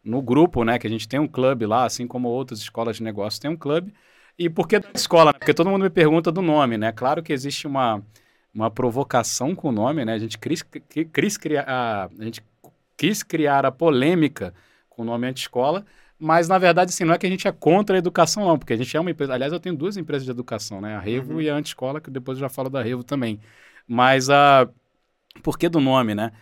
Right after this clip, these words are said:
Speaker 1: Então, a gente percebe as escolas de negócios tradicionais que tem por aí, o que você tem é um acadêmico,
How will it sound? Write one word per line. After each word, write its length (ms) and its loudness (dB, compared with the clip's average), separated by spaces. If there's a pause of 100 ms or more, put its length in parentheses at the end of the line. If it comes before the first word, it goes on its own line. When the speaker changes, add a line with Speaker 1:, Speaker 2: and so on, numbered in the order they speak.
(240)
Speaker 1:
Então, 400 0
a 120 4
gente 200 -2
percebe 440 0
as 60 0
escolas 380 -2
de 80 -6
negócios 480 -4
tradicionais 680 -8
que 80 -18
tem 160 -12
por 180 -10
aí, 220 -4
o 60 -10
que 100 -16
você 260 -8
tem 380 -8
é 60 -10
um 160 -6
acadêmico, 720 -8